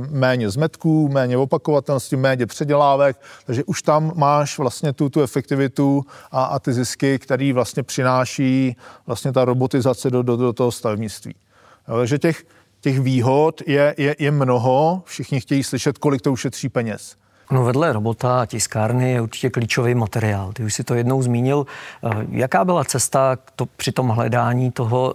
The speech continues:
Speaker 2: ideálního materiálu, který te-, optimálně drží tvar, splňuje pevnostní požadavky a zároveň ho lze rychle tisknout?
Speaker 1: Eh,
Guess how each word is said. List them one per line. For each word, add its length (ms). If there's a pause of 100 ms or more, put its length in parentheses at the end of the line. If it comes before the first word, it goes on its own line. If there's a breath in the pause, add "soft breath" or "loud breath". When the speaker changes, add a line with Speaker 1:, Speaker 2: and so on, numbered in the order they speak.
(100)
Speaker 2:
ideálního 440
materiálu, 580
který 320 (200)
te-, 120 (180)
optimálně 640
drží 320
tvar, 380 (460 loud breath)
splňuje 540
pevnostní 540
požadavky 640 (240 loud breath)
a 60
zároveň 500
ho 160
lze 480
rychle 360
tisknout? 580
Speaker 1:
Eh, 1400